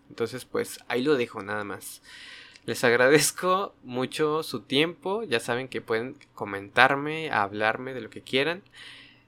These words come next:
Yo soy una persona que, que mientras el tema se, mientras se hable del tema central, les voy a hacer caso, ¿no? Ya si te vas por otras cosas, como de que, ah, es que pansexual es transfóbico. No, no lo es, ya lo dije.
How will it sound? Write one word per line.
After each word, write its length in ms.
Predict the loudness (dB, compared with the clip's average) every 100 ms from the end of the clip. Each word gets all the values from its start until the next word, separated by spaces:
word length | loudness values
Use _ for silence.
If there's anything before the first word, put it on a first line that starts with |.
| -6
Yo 160 | 0 0
soy 140 | 0
una 120 | -2
persona 420 | 0 0 0 -2
que, 460 | 0 2 2 0 -2 _ _ _ -20 _ _ _ -6
que 180 | 0 2
mientras 460 | 2 2 4 4
el 180 | 2 -2
tema 600 | -2 2 4 4 2 2
se, 360 | -2 0 2 2
mientras 380 | 2 2 4 0
se 160 | 6 8
hable 260 | 8 6
del 160 | 2 2
tema 320 | 2 2 2
central, 680 | -2 -8 -4 6 8 8 4 _ -4
les 180 | -2
voy 120 | 2 2
a 20 |
hacer 220 | 2 -2
caso, 260 | -2 -8 -6
¿no? 140 | -4
Ya 180 | 2 2
si 160 | 0
te 140 | -4 4
vas 200 | 4 4
por 200 | -2 -4
otras 260 | -4 -8
cosas, 460 | -4 -4 -4 -8 -10
como 220 | -8 -6 -4
de 160 | -4
que, 140 | 2 2
ah, 240 | 2 -2
es 160 | -6 -6
que 280 | -4 -4 -8 -16 -18 -6
pansexual 460 | 0 0 0 0 0
es 100 | 2
transfóbico. 680 | 0 2 2 2 0 -10 -10
No, 280 | 0 2 2
no 160 | 0 -2
lo 140 | -2
es, 220 | -4 -12 -4
ya 120 | -2
lo 120 | 0
dije. 340 | -4 -10 -14